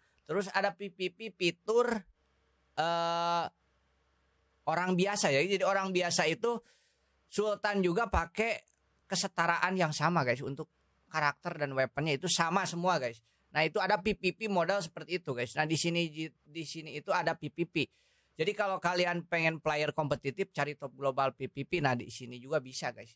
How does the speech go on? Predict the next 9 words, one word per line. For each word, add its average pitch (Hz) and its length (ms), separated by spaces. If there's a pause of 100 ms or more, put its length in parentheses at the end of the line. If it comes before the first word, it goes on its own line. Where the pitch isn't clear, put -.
(120)
Tapi 160 240
kalau 190 240
kalian 185 480 (480)
pemain 175 240
kasual, 196 560 (320)
kalian 226 400
bisa 214 240
bereksplorasi 175 1400
di 175 240